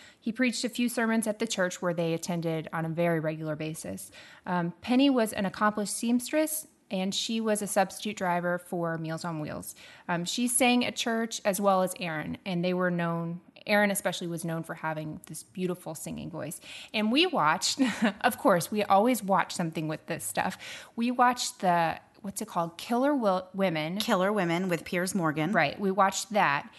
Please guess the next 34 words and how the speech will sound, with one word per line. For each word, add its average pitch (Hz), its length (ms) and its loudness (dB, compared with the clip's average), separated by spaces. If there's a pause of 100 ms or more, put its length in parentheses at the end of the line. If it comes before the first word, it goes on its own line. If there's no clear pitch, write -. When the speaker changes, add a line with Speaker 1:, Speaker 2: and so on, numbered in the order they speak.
(160)
Speaker 1:
And 196 320 0
in 269 140 4
it, 240 180 2
she 202 300 0
sang 175 540 0
in 185 140 -4
the 175 60 -2
very 175 240 2
beginning, 202 600 -2 (260)
uh, 165 180 -2
she 185 140 -4
sang 185 280 0
Amazing 190 400 2
Grace, 170 460 -4
which 185 360 -6
if 208 140 -6
someone 285 360 2
could 370 200 -2
tell 202 220 2
me 165 200 -2
why 160 340 0
every 233 300 2
time 165 540 0 (440)
they 185 180 0
have 190 480 2
these 180 340 -2 (100)
women 180 360 4
murderers 190 540 4
on 170 240 0
T 233 180 -2
V 165 320 0
and 165 160 -2
they're 156 240 -2
always 247 600 2